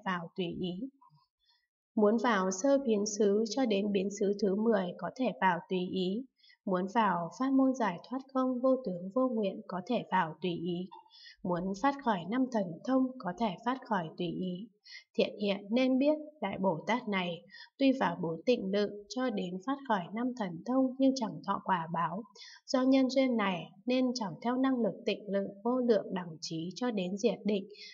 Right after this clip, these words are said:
và các công đức khác mà thọ sanh, cũng chẳng lấy quả dự lưu hoặc quả nhất lai hoặc quả bất hoàn, hoặc quả A-la-hán hoặc độc giác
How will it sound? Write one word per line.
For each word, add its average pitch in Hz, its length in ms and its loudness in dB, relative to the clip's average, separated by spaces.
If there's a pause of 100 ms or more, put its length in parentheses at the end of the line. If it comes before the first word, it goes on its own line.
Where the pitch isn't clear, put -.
(160)
và 170 200 -2
các 254 200 -2
công 247 240 0
đức 277 120 2 (120)
khác 285 160 -2 (140)
mà 175 240 -6
thọ 190 160 -4 (140)
sanh, 254 220 0 (400)
cũng 226 180 0
chẳng 185 280 -2
lấy 170 100 -4 (100)
quả 196 220 0
dự 202 200 -2
lưu 254 380 6
hoặc 180 180 -6
quả 180 220 -2
nhất 247 260 -4
lai 247 340 -2
hoặc 196 180 -8
quả 175 260 -6
bất 240 160 -2 (100)
hoàn, 180 220 -2 (420)
hoặc 185 200 -4
quả 180 260 -2
A-la-hán 226 800 -2
hoặc 202 180 -6
độc 185 180 -4
giác 262 200 -2